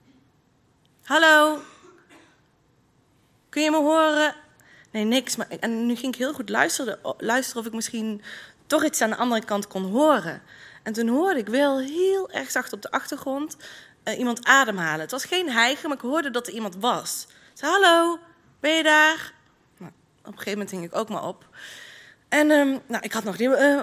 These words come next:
woonkamer, de gordijnen dicht doen. En wat me wel opviel is dat, eh,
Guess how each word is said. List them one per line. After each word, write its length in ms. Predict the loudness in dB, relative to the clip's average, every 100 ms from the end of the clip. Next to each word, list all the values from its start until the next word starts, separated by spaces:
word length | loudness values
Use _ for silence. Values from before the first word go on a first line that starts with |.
| 2
woonkamer, 560 | 4 4 2 2 2
de 60 | 0
gordijnen 420 | 2 4 4 2
dicht 260 | -2 -6 -4
doen. 240 | -2 -2
En 140 | -2
wat 120 | -4 -4
me 120 | 0
wel 200 | 0 0
opviel 400 | -2 -4 -4 -4
is 100 | -4
dat, 240 | -6 -10 -16 -20 _ _
eh, 120 | -12